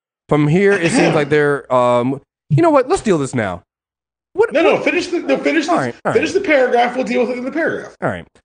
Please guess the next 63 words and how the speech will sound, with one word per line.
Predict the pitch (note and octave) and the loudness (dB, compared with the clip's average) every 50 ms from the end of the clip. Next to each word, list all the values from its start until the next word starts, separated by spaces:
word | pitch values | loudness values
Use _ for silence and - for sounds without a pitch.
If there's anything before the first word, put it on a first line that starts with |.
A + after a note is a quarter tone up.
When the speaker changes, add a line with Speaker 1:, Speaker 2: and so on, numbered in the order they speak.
| _ _ _ _ | _ _ _ _
Speaker 1:
From | - G#3 G#3 G3+ | 0 2 4 4
here, | G3+ A#3+ A#3+ A#3 | 4 4 4 4
it | A#3 F#3+ G3+ | 4 4 4
would | G3+ G3 F#3 | 2 2 2
seem | - A3 F#3 F3+ | 0 0 0 2
that | F3 E3 D#3 | 2 2 2
moving | D#3 D#3+ E3 F3 F#3 | 2 2 2 2 0
forward, | - F3+ D#3 D3 C#3+ | 0 2 2 2 2
the | C3+ | 2
Mar-, | C#3 C#3 C3+ - | 2 0 0 0
M | C#3 C#3 D3 | 0 -2 0
C | C#3+ F#3 D#3 | 0 -2 -2
U | C#3 C3+ | 0 0
will | C3 C3 | 0 -2
be | A#2+ A#2+ | -2 -2
taking | - C3 B2 B2 | -4 -2 0 2
more | B2 B2 B2+ | 2 2 2
of | B2+ | 2
inspiration | B2+ B2+ A#2+ B2+ A#2+ A#2+ - B2+ | 0 -4 -4 -4 -6 -6 -6 -6
from | A#2 A#2 | -4 -2
modern | A#2 A#2 A#2+ B2 B2 B2 A#2 B2 | 0 0 0 0 0 -2 -4 -4
Marvel | B2+ A#2 A#2 A2+ A#2 | -2 -2 -2 -2 -2
comics | A#2 - A2+ A2 A2 G#2+ - | -6 -6 -6 -6 -6 -8 -10
with | - G#2 G2+ G#2+ | -12 -14 -12 -10
the | G#2+ G#2 | -10 -10
arrival | G2+ G#2+ A2+ A2+ A2+ A2+ A2+ A2 | -6 -4 -4 -4 -2 -4 -4 -6
of | G#2 - | -6 -8
Sam | - A#2+ B2 B2+ | -8 -6 -6 -4
Wilson's | A#2 A2 G#2+ - A2 G#2+ | -4 -6 -6 -8 -12 -12
Com-, | - - G#2+ A2 - - | -12 -12 -14 -14 -12 -12
Captain | A#2+ B2+ C#3+ D3+ | -12 -10 -8 -6
America, | C#3+ B2 A#2 A2+ A2+ A2+ G2+ G2+ _ _ _ _ _ _ _ | -6 -4 -6 -6 -6 -10 -12 -12 _ _ _ _ _ _ _
James | - C#3+ D#3 D#3+ - | -2 0 0 0 2
Foster's | - F3 C#3 D#3+ C#3+ - | 0 -2 0 -2 -6 -4
Thor, | - B2+ B2 A#2+ A#2+ | -2 0 0 0 0
and | A2+ A2+ | 0 0
more | A2+ A#2 A#2 A#2+ | 0 0 0 -2
diverse | A2+ A2+ G#2+ G#2+ A2 A2 G#2+ | -2 -6 -6 -6 -6 -6 -6
characters. | - A2 G2+ F#2+ F#2 - F2 - _ _ _ _ _ - | -6 -6 -6 -6 -8 -10 -14 -16 _ _ _ _ _ -6
I | - A#2 | -2 0
never | C#3 E3 F#3+ G3 | 2 2 2 2
thought | F3+ G3+ E3+ D#3+ | 2 0 0 0
it | D#3 C#3+ | 0 -2
would | C#3 C3+ | -2 -4
be | C3 C#3 C3+ | -4 -6 -6
possible, | C3 - B2+ B2+ B2+ - A#2+ A2 | -2 -2 -2 -2 0 -2 -4 -4
but | A2+ A2+ | -4 -4
I'm | A2+ A2 | -4 -4
so | - C3+ C3+ | -4 -4 -6
excited | C3 - B2+ A#2+ A#2 | -4 -2 -2 -4 -4
to | - - | -6 -8
see | - B2+ A#2+ A#2 A#2 A#2 A2+ A2+ A2 | -8 -6 -6 -4 -4 -6 -6 -6 -8
that | G#2 G#2 A2 A2 A2 G#2 - _ - G2+ - | -6 -6 -6 -6 -6 -8 -12 _ -20 -10 -6
this | A#2 A#2 A#2+ A#2 - - - | -4 -4 -4 -6 -8 -14 -10
will | A#2 A2+ A2 G#2+ | -6 -6 -4 -4
be | A#2+ A#2 | -4 -4
the | G#2+ G#2+ | -2 -2
new | A2+ A2+ A2+ | -2 -2 -2
reality | A2 G#2+ G#2+ G#2 G#2 G2+ G2+ | -2 -4 -4 -4 -4 -6 -6
of | G2 | -8
comic | - A#2 G#2+ G#2 G2 | -8 -8 -6 -6 -6
book | G2 F#2 E2+ | -8 -8 -8
movies, | G#2 G#2 F#2 F2+ F2 E2+ - | -6 -8 -8 -8 -14 -16 -18